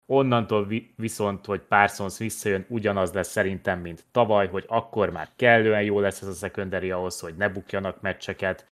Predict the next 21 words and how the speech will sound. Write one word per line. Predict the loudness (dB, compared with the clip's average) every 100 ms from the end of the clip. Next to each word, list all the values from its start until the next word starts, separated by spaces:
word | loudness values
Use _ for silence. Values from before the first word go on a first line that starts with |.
| _ _ _
kellően | 8 10 10 6 2
jó | 0 0
lesz | -2 -4
a | -4
pass | -4 -2
rush | -4 -4 -6
ahhoz, | -6 -6
hogy | -8 -8
a |
védelem | -6 -4 -2 -2 -4 -8 _ _ _
akár | 0 2 6 6
olyan | 6 2
meccseket | 0 -4 -6 -12
is | -10
hozzon, | -8 -6 -4
ahol | -4 -4
az | -6 -8
offense | -8 -10 -10 -6
gyengébb, | -2 -2 4 4 4 -2 _ _ _ _ _
de | -4 -2
hát | 4 4 4